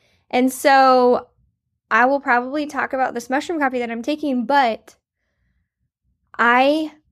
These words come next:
feel completely different. I don't have the starting my day with anxiety, like, anxious feeling. I don't have that crash because there's so, there's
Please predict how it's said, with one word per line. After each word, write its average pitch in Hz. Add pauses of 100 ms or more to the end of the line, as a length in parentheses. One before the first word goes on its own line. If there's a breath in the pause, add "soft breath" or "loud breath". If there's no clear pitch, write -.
(120)
feel 240
completely 254
different. 254
I 220
don't 226
have 240
the 220
starting 226
my 262
day 233
with 226
anxiety, 220
like, 175
anxious 240
feeling. 233
I 208
don't 214
have 262
that 285
crash 233
because 254
there's 247
so, 240
there's 240